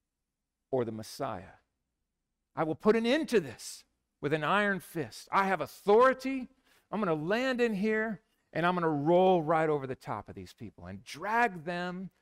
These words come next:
back to answer for their crimes before the high priest." That was his plan. But we know God had a different plan, didn't he? A remarkable salvation.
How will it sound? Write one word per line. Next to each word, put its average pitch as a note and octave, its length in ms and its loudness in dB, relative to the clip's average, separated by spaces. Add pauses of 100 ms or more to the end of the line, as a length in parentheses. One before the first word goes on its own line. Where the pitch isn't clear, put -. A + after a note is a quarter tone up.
(260)
back D#3 500 -6 (240)
to - 180 -12
answer E3 480 -6
for A2 220 -12
their B2+ 180 0
crimes D3 720 -10 (540)
before C#3 320 0
the B2+ 100 -2
high B2 200 -2
priest." - 540 -16 (1800)
That C#3 120 0
was C#3+ 120 0
his F3+ 160 -2
plan. F#2+ 420 -8 (1400)
But A#2+ 100 -4
we D3 120 -2
know D#3+ 240 2
God C#3+ 300 2
had C3+ 180 0
a A#2+ 60 -6
different B2+ 360 -8
plan, F#2+ 440 -10 (100)
didn't G2+ 240 -8
he? F#2 140 -20 (1500)
A B2 60 -12
remarkable C3 680 0
salvation. A#2+ 840 -6